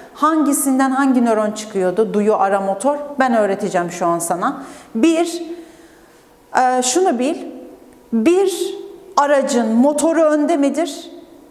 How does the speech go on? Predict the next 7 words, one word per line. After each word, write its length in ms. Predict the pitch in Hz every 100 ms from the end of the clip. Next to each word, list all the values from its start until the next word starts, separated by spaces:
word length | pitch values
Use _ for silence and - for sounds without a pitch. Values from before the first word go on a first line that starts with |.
| - -
İşte 420 | - - 202 156 - - - - - - - - -
ön 340 | 311 508 508
kökünden 640 | - 294 277 262 262 269 320
de 40 |
motor 400 | 392 330 339 277
nöron 340 | 233 208 185 180
çıkacak 460 | - - 165 214